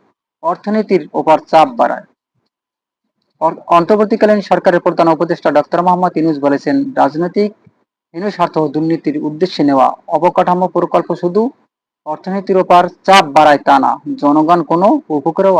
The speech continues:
আসে না। কথাটি কিন্তু বাস্তব বলেছেন। তিনি সতর্ক করেন, উন্নয়নের নামে জনগণের সম্পদ আত্মসাতের এ প্রবণতা এখনই বন্ধ না করলে রাষ্ট্রের ভবিষ্যৎ টেকসই হবে না। শুক্রবার জাতিসংঘের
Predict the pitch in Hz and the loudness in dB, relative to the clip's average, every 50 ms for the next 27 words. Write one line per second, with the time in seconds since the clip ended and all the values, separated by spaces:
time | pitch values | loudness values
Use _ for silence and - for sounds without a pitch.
0 | 147 135 - - 139 131 135 - _ _ _ _ _ _ _ _ _ _ _ _ | 0 0 -4 -8 -14 -14 -14 -16 _ _ _ _ _ _ _ _ _ _ _ _
1 | _ _ _ _ _ 151 - - - - 165 160 - 147 139 139 123 127 127 - | _ _ _ _ _ -20 -18 -16 -14 -14 -12 -10 -8 -6 -4 -4 -2 -4 -4 -4
2 | _ 139 120 117 127 127 120 - - 135 - _ _ _ _ _ _ _ _ _ | _ -12 -10 -10 -10 -10 -12 -14 -16 -18 -20 _ _ _ _ _ _ _ _ _
3 | _ - 175 190 208 190 - - 220 214 220 220 - 247 202 - 160 143 131 240 | _ -14 -10 -10 -10 -6 -6 -2 0 2 2 2 2 2 2 2 2 2 2 0
4 | 247 - _ _ _ _ _ _ _ _ _ _ _ _ _ 151 165 180 190 202 | -4 -12 _ _ _ _ _ _ _ _ _ _ _ _ _ -12 -8 -6 -4 -2
5 | 214 214 220 214 196 190 185 170 147 131 120 135 127 - 147 151 165 165 165 185 | 0 2 2 2 4 2 2 2 2 0 -2 -4 -4 0 2 2 4 4 2 2
6 | 190 196 185 - - 160 151 - 165 160 - 165 151 - - 190 - - 185 151 | 2 0 0 0 -2 0 2 2 2 2 2 0 -2 -2 -4 -2 0 0 0 0
7 | 156 143 143 139 - - 160 170 170 180 175 180 175 - 185 180 196 214 - - | 0 0 0 -2 -2 -2 0 2 2 4 4 2 2 4 4 4 4 4 2 -4
8 | _ _ _ _ _ _ - 156 - - 185 185 175 151 139 156 160 156 147 147 | _ _ _ _ _ _ -16 -14 -10 -8 -6 -6 -4 0 2 2 2 2 2 2
9 | 147 143 143 139 - 156 156 165 185 220 285 285 - _ _ _ _ _ _ _ | 2 2 2 2 2 2 2 2 2 2 0 -2 -6 _ _ _ _ _ _ _
10 | _ _ _ _ _ _ - 156 165 165 - - 180 151 123 143 170 214 214 - | _ _ _ _ _ _ -2 -2 -2 0 0 0 0 2 2 2 2 2 2 2
11 | - 208 185 - - _ - 180 175 - - - - 160 139 123 135 131 135 131 | 2 2 2 2 -2 _ 0 0 0 0 0 -2 -2 -2 0 0 0 -2 -2 -2
12 | 123 127 - _ _ _ _ _ _ _ _ _ _ _ _ _ _ _ - 170 | -4 -6 -8 _ _ _ _ _ _ _ _ _ _ _ _ _ _ _ -12 -12
13 | 165 - 185 196 190 208 214 226 285 - - _ _ _ _ _ _ _ _ _ | -6 -2 0 2 4 6 6 4 4 0 -6 _ _ _ _ _ _ _ _ _
14 | _ _ _ _ _ 135 175 180 - 208 190 - 202 190 190 190 | _ _ _ _ _ -6 -4 -4 -2 -2 -4 -2 0 0 0 0